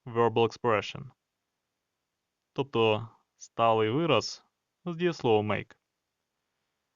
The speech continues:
Але насправді це не має значення. Головне знати основні значення make it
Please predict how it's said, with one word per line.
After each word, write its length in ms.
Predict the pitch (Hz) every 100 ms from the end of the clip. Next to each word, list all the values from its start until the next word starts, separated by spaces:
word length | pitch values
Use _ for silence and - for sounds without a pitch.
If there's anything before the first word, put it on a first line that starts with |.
| _ _ _
Але 200 | - 208
насправді 520 | 233 208 226 214 185 170
це 200 | - 170
не 100 | 143
має 260 | 117 110
значення. 500 | 104 101 - - 127 - _ _ _ _ _ _ -
Головне 420 | 139 160 156 156
знати 560 | 139 143 135 131 120 123 _ _ -
основні 540 | 127 - 123 117 113
значення 880 | 104 120 165 170 - 113 104 104 107 _ _ -
make 360 | 117 101 98 -
it 220 | 180 _